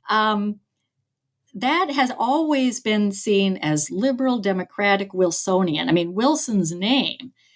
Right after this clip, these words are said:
uh, has been given to that, uh, American project, and it was always, uh, opposed by conservatives. So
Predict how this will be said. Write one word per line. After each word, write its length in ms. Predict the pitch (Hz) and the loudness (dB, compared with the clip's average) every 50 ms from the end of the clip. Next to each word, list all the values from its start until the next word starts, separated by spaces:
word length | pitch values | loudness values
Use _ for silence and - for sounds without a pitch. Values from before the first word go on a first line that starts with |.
| _ _ _ _ _ | _ _ _ _ _
uh, 520 | 170 165 165 151 151 147 143 - 170 165 | -4 0 0 2 2 2 0 0 0 0
has 180 | 170 180 175 165 | 0 0 -2 0
been 240 | - 202 185 170 165 | 0 0 0 0 0
given 380 | 151 185 226 262 208 156 139 | 0 0 2 2 0 -2 -4
to 140 | 131 - 165 | -6 -6 -4
that, 320 | 160 165 160 160 - - - | -2 0 0 0 0 -2 -4
uh, 300 | - 165 151 147 147 - - | -2 0 2 2 0 -2 -2
American 720 | - 160 151 156 175 185 180 180 185 180 - 180 160 147 | 0 0 0 0 0 2 2 2 2 2 0 -2 -2 -2
project, 800 | 147 - - 208 240 277 247 - - 147 165 - - - - - - _ - - - - _ _ | -2 0 -2 -2 0 0 0 -2 -2 -2 -4 -4 -6 -8 -16 -20 -20 _ -20 -20 -20 -20 _ _
and 180 | 190 196 196 196 | -2 0 0 0
it 280 | 202 202 - 202 202 | -2 -2 -4 -4 -2
was 240 | 202 208 214 196 202 | 0 -2 -2 -2 -2
always, 840 | - - 196 208 214 208 220 214 208 196 196 196 196 190 190 - - - | -2 -2 0 0 0 0 0 0 0 0 0 0 0 -2 -4 -6 -4 -2
uh, 180 | 170 165 165 - - | 0 0 0 -2 -4
opposed 560 | - - - 233 233 233 208 185 175 - - | -6 -4 -2 0 2 2 2 2 0 -2 -2
by 160 | 165 156 156 | -2 -2 -2
conservatives. 920 | 151 - 170 156 - - 220 214 196 185 170 - - - 247 254 247 - - - - - - | -2 -4 -4 -2 -2 0 0 0 0 0 -2 0 -2 -2 0 0 -2 -6 -6 -10 -14 -14 -12
So 460 | - - - 262 254 247 233 214 - | -8 -4 -2 0 0 0 -2 -4 -8